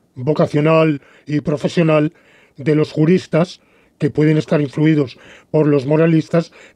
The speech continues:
pero que configuran un, un entorno profesional, mm, diferente. Pero bueno, como digo, ha habido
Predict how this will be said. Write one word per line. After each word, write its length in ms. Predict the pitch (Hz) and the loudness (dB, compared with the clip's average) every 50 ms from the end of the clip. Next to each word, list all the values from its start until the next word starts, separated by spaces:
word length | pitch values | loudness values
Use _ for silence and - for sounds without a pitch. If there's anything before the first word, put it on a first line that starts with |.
| _ | _
pero 320 | - 165 160 156 143 127 - | -2 0 2 2 0 -2 -2
que 340 | _ 180 165 160 156 143 - - - _ _ | _ 0 2 2 2 0 -2 -6 -16 _ _
configuran 720 | - 170 160 - 156 135 147 165 170 170 170 170 175 175 - _ _ _ _ _ _ _ _ _ | -2 -2 -2 -2 -2 0 2 2 2 4 2 2 0 -2 -6 _ _ _ _ _ _ _ _ _
un, 420 | 170 180 185 180 175 165 160 156 - - | 0 0 2 2 2 2 0 0 0 2
un 100 | 196 190 | 2 2
entorno 720 | 170 156 147 - - 175 175 - 147 156 160 185 208 - _ _ _ _ _ _ | 2 0 -2 0 0 0 0 0 0 -2 -2 -4 -4 -8 _ _ _ _ _ _
profesional, 800 | _ 170 151 143 127 131 113 - 156 151 151 156 156 156 170 175 - _ _ _ _ _ _ _ | _ -4 -4 -4 -4 -6 -4 -2 -2 0 2 2 2 2 0 -2 -6 _ _ _ _ _ _ _
mm, 380 | - 165 147 131 123 120 120 120 135 175 185 185 - _ _ _ _ _ | -18 -14 -12 -10 -8 -8 -10 -10 -12 -14 -18 -20 -20 _ _ _ _ _
diferente. 640 | 151 135 151 - - 151 156 151 131 - 113 101 - _ _ _ _ _ _ _ _ _ _ _ _ _ _ _ _ _ _ _ _ _ _ _ - - - - - - | -4 -2 -2 0 0 0 0 0 -2 -6 -8 -12 -14 _ _ _ _ _ _ _ _ _ _ _ _ _ _ _ _ _ _ _ _ _ _ _ -20 -18 -14 -14 -12 -4
Pero 140 | - 165 180 | -2 0 2
bueno, 220 | 202 196 165 139 | 2 0 -2 -4
como 160 | 113 139 151 | -6 -6 -4
digo, 180 | 156 165 156 160 | -2 -2 0 0
ha 60 | 156 | 0
habido 360 | 143 156 156 156 156 147 135 | 0 0 0 0 0 0 -2